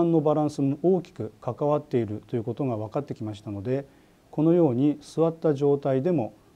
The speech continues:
バランスを評価する必要が出てきました。この装置では、座面の動きにどの程度対応できるかを数値化することで、動的な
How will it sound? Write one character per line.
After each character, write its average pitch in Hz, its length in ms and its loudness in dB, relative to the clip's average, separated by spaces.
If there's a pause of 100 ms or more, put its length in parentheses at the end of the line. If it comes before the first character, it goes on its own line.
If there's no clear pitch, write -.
(160)
バ 127 120 -2
ラ 139 80 2
ン 135 80 -2
ス - 80 -6
を 151 100 2
評 147 180 -2
価 117 140 -10
す - 120 -12
る 110 80 -6
必 - 240 -14
要 120 80 -4
が 160 100 -2
出 123 120 -2
て 117 100 -8
き - 100 -14
ま 98 100 -12
し - 80 -20
た。 - 120 -18 (2250)
こ - 120 -2
の 190 100 0
装 220 140 0
置 214 180 0
で 110 80 -6
は、 135 300 -2 (380)
座 131 140 -4
面 185 240 2
の 175 180 2
動 170 120 2
き 165 140 -4
に 131 280 0
ど 165 140 -2
の 208 80 2
程 160 340 0
度 107 280 -12
対 139 200 0
応 131 140 0
で 120 120 -4
き 143 120 -2
る 120 100 -4
か 101 240 -10
を 156 240 0 (220)
数 196 220 -2
値 190 120 -10
化 175 100 0
す 156 140 -2
る 151 80 0
こ 147 120 -2
と 147 120 0
で、 107 160 -6 (460)
動 147 180 2
的 143 260 -2
な 165 240 0